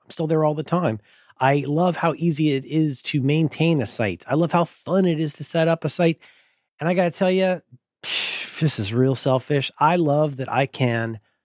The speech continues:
make a suggestion to people. I can point them to Squarespace with total confidence that this will be something that they can grok, something that they can maintain and do on their own.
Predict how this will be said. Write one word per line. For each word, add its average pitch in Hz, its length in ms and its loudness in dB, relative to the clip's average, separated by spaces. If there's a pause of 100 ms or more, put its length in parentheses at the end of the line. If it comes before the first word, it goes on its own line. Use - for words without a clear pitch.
(720)
make 254 160 0
a - 20 -4
suggestion 117 480 0
to 95 60 -8
people. - 340 -8
I 165 80 2
can 151 160 2
point - 360 -2
them 123 160 0
to 117 40 -6
Squarespace 113 640 -8
with 120 140 -10
total 170 360 -2
confidence 98 640 -6
that 120 180 0
this 156 180 -2
will 147 80 -4
be 131 80 -4
something 127 360 -4
that 120 140 -2
they 113 100 -8
can 98 220 -10
grok, 156 340 0 (260)
something 214 300 0
that 180 140 4
they 165 120 0
can 156 160 0
maintain 139 400 2
and 117 140 0
do 123 200 2
on 117 160 0
their 113 160 0
own. 117 220 -4